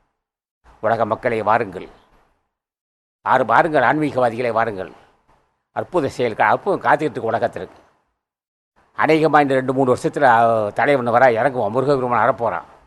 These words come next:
அப்பதான் உங்களுக்கு தெரியும், அவன் தலைவன் வர்றான். ஒரே லட்சியம், எல்லா மக்களும் இன்புற்று வாழணும்.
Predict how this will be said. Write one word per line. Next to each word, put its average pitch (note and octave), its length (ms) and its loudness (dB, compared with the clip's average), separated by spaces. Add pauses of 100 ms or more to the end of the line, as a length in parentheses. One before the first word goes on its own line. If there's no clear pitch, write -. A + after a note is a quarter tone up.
(520)
அப்பதான் A#2 260 0
உங்களுக்கு C3 300 0
தெரியும், A2+ 360 -6
அவன் A2+ 240 -4
தலைவன் A2+ 360 -2
வர்றான். G2 260 -4 (1200)
ஒரே A2+ 280 -2
லட்சியம், A#2+ 420 -4 (420)
எல்லா G#2 540 2
மக்களும் G#2+ 360 -6
இன்புற்று G#2 400 -8
வாழணும். E2+ 200 -16